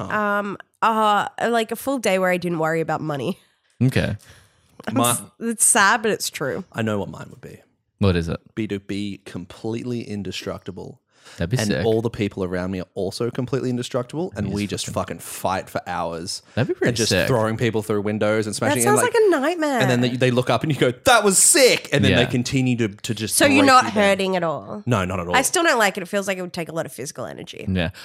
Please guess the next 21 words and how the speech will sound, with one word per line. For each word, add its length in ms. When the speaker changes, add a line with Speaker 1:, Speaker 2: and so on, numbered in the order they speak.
Speaker 3:
But 80
that's 100
Speaker 2:
I'd 60
Speaker 3:
the 60
thing, 140
you 60
don't 120
get 120
tired. 340
Speaker 1:
Oh, 220
okay. 220
Speaker 2:
Mine, 360
mine 220
would 100
be 100
really 240
similar. 480
I'd 160
like 180
to 80
skydive, 960